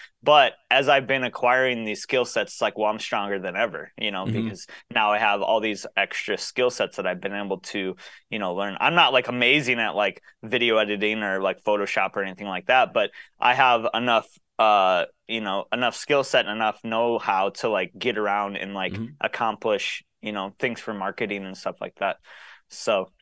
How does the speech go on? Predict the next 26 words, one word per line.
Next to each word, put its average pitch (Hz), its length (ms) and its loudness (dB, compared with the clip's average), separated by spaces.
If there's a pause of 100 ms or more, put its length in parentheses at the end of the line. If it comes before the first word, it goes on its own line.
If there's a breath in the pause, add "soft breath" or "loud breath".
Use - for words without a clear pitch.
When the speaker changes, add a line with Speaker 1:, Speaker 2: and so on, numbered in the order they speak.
(240)
Speaker 1:
it's - 200 0
just, 139 260 0
it's 127 140 -2
just 135 220 -2
really 123 420 2
interesting 113 600 -4
because 101 200 -12
you 117 80 -2
don't 107 220 -6
think 117 200 -4
about 92 300 -2
some 98 200 -8
of 95 60 -6
that 92 180 -4
stuff - 340 -6
when 95 120 -8
you're, 85 140 -8
like, 76 220 -6
thinking 87 280 -12
about 85 260 -6
how 87 140 -4
you're 85 200 -6
starting 85 380 -6
your 80 100 -14
business 85 500 -12
or - 220 -12